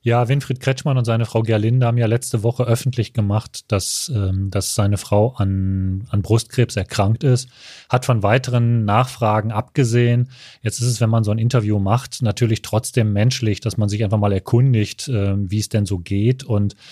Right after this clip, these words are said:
seine Aussage war, dass es seiner Frau Gerlinde den Umständen entsprechend ordentlich geht. Das heißt, dass es, sie ist wohl operiert worden, die Operation ist wohl gut verlaufen, jetzt muss die Operationswunde verheilen und dann beginnen die Therapien.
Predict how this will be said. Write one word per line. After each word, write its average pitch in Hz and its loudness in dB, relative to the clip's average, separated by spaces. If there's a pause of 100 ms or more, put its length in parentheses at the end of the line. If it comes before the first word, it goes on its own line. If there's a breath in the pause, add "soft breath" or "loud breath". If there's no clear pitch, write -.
(420 loud breath)
seine 110 2
Aussage 120 2
war, 104 4
dass 104 -2
es 104 -2
seiner 101 2
Frau 104 0
Gerlinde 104 0 (480 loud breath)
den 113 2
Umständen 120 2
entsprechend 107 -4
ordentlich 127 0
geht. 127 0
Das 95 -6
heißt, 101 0
dass 90 -4
es, - -8 (120)
sie 98 -2
ist 110 -2
wohl 110 2
operiert 107 0
worden, 123 4
die 110 0
Operation 101 -2
ist 98 -4
wohl 95 0
gut 95 -4
verlaufen, 113 2
jetzt 98 -2
muss 104 -2
die 95 -2
Operationswunde 104 0
verheilen 104 2
und 98 -4
dann 95 0
beginnen 95 -2
die 95 -2
Therapien. 85 -10